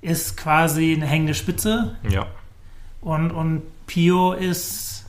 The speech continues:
Speaker 1: ein Sechser. Und deswegen, deswegen finde ich die, die Aussage von, von Frings, dass, dass uns mit Beere ein neuer Spielertyp, dass wir einen neuen Spielertyp verpflichtet haben, wohl nachvollziehbar, weil er wirklich jetzt die Zehn nehmen soll. Die Frage ist halt nur,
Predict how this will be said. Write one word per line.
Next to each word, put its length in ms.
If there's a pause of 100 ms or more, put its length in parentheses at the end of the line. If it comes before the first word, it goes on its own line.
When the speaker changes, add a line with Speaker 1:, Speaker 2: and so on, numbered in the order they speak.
Speaker 1:
ein 260
Sechser. 460 (380)
Und 220
deswegen, 500 (400)
deswegen 580 (380)
finde 220
ich 460
die, 240
die 120
Aussage 480
von, 280
von 220
Frings, 360
dass, 320
dass 220
uns 240
mit 340
Beere 560 (500)
ein 80
neuer 220
Spielertyp, 580 (220)
dass 140
wir 40
einen 80
neuen 120
Spielertyp 460
verpflichtet 500
haben, 480
wohl 600 (460)
nachvollziehbar, 960
weil 180 (140)
er 240
wirklich 280
jetzt 300
die 120
Zehn 320
nehmen 220
soll. 160
Die 60
Frage 300
ist 120
halt 180
nur, 380